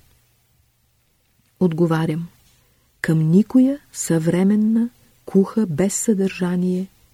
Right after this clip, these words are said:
религия. Аз ще ви кажа към коя принадлежа и ще ви определя какво нещо е религия. Най-кратко определение. Религията е връзка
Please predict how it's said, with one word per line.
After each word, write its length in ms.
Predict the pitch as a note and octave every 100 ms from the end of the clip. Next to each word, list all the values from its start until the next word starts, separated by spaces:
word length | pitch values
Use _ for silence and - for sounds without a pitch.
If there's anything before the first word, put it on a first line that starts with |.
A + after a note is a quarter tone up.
| F3+
религия. 600 | E3+ D#3+ D#3+ D#3+ F3 - _ _ _ _ _ _ _ - - -
Аз 160 | A3+ A#3
ще 140 | B3
ви 100 | A#3+
кажа 380 | - B3 A#3 F#3+
към 220 | - F3
коя 260 | - E3+ F3
принадлежа 680 | - E3 D#3+ E3 D#3+ A3+ B3 - - - B3
и 40 |
ще 160 | - A#3
ви 120 | G3+
определя 540 | F#3 F3 E3 F3+ B3 - _
какво 320 | - C#3+ A#3+
нещо 420 | B3+ G#3+ A3+ - A3+
е 100 | A3
религия. 580 | G#3 E3+ D3 D3+ E3+ - _ _ _
Най-кратко 640 | G3+ B3 A#3 G3 F#3+ - F3
определение. 760 | F3 E3 E3 D#3+ D#3 D#3+ E3+ _ _ _ _ _ _ - - -
Религията 800 | E3+ E3 E3 D#3 G#3+ A#3 - C#4+ - _ _ _ _ _
е 120 | F3 D#3+
връзка 640 | D3+ F#3 A3 - A#3+ A#3+